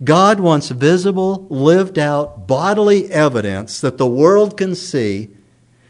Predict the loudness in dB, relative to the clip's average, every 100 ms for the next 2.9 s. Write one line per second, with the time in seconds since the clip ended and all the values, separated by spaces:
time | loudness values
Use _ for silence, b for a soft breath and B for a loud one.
0 | b 0 2 0 0 0 0 -2 -4 -6
1 | -8 -6 -4 -2 -2 -6 -12 _ _ _
2 | -12 -10 -8 -10 -10 -12 -14 -14 -20